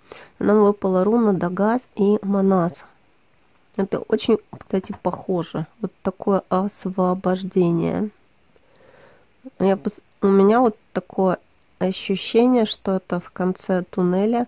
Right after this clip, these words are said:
брежет свет. После ночи приходит день нам всем, так как Манас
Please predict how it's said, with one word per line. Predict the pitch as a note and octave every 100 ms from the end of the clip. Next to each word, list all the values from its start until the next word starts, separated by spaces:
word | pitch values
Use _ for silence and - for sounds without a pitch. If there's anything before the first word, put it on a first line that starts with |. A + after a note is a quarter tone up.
| - - - -
брежет | F#3+ F#3 F#3 F#3 G3 F#3+
свет. | - F#3 F3+ D3+ - - _
После | - G3 - F#3 F3+ _ _ _ -
ночи | G3 G3+ A#3 A#3
приходит | - - F#3+ - F3+ F3+ F#3 F3+
день | - F3 D#3+
нам | D#3+ E3+ F3+
всем, | - - E3
так | D#3+ E3+
как | - _
Манас | F3 F3+ F3